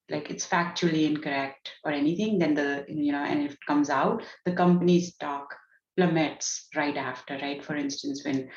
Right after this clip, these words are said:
Google demonstrated Bard, one of the responses, it contained a factual error, and the stock plummeted right after. But in my view, the fact that it's now become so pervasive, that's the power.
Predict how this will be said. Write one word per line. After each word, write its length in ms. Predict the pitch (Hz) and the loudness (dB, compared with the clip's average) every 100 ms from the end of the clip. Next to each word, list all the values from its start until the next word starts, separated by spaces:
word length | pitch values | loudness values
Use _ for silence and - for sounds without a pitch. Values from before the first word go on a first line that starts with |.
| - - | -14 0
Google 260 | 196 185 170 | 4 6 4
demonstrated 640 | 151 147 - 151 143 143 - | 2 -2 -2 -6 -6 -6 -2
Bard, 340 | 147 147 143 | 0 0 -2
one 120 | 143 | -4
of 120 | 147 | -4
the 80 | 147 | -4
responses, 680 | 147 147 143 139 139 135 131 135 | -6 -6 -6 -6 -6 -10 -14 -16
it 140 | - | -4
contained 320 | 151 143 139 | -2 -2 -2
a 60 | 139 | -6
factual 440 | - 147 - 143 | -8 -10 -8 -6
error, 340 | 143 165 151 151 - - | -2 -2 -2 -4 -14 0
and 220 | 170 151 | 4 4
the 60 | - | 2
stock 480 | - 175 156 - - | -6 -2 -2 -4 -4
plummeted 420 | 147 143 139 139 | -2 -2 -4 -4
right 180 | 139 135 | -4 -4
after. 520 | 143 156 - - - - - - - - | -4 -6 -6 -10 -10 -12 -14 -16 -18 2
But 260 | 202 185 - _ | 2 2 -2 _
in 180 | 214 196 | 4 6
my 300 | 196 220 233 180 | 6 6 4 0
view, 540 | 170 185 185 165 165 - _ - | 2 4 6 4 2 -10 _ -8
the 60 | |
fact 480 | 165 - 180 185 180 | -8 0 4 4 4
that 120 | 175 | 0
it's 240 | 160 - 165 | 0 -4 -2
now 260 | 156 160 | 2 2
become 460 | 160 - 156 147 147 | 0 -4 -2 -2 -2
so 300 | - 185 175 | 0 2 2
pervasive, 760 | 160 143 139 143 - 233 240 - | 0 -2 -2 -4 2 2 2 0
that's 280 | 143 - | -4 -4
the 100 | - | -6
power. 560 | 139 123 123 139 180 | -4 -2 0 0 0